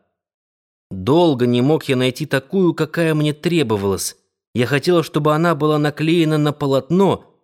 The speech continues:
легко складывалась и стоила как можно дешевле. Наконец я выбрал одну, такую старую и потрепанную, что торговец уступил мне ее за семьдесят пять сантимов.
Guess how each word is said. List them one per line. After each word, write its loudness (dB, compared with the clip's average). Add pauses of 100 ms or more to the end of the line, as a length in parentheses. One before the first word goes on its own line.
(120)
легко -2
складывалась -2
и -8
стоила 0
как -6
можно 0
дешевле. -2 (720)
Наконец 0
я 0
выбрал 0
одну, 0 (360)
такую -2
старую 0
и -2
потрепанную, 0 (300)
что -8
торговец 0
уступил -2
мне 0
ее 0
за -2
семьдесят -4
пять -2
сантимов. -4